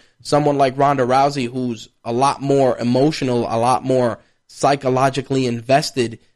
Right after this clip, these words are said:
into the sport, eh, you know, shit like that has to bother her too. I mean, as I said,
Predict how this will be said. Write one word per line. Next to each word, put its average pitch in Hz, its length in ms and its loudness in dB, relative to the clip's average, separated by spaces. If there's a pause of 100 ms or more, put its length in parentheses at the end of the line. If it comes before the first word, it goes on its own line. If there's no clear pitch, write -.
(180)
into 135 280 0
the 123 100 -6
sport, 143 560 0
eh, 135 420 -12
you 285 140 -2
know, 196 140 0
shit - 200 -2
like 196 180 0
that 185 140 -2
has 190 200 -2
to 156 80 -2
bother 147 340 2
her 147 140 -2
too. 160 280 0
I 120 120 -4
mean, 131 280 -2 (400)
as 143 160 0
I 139 120 2
said, 131 480 0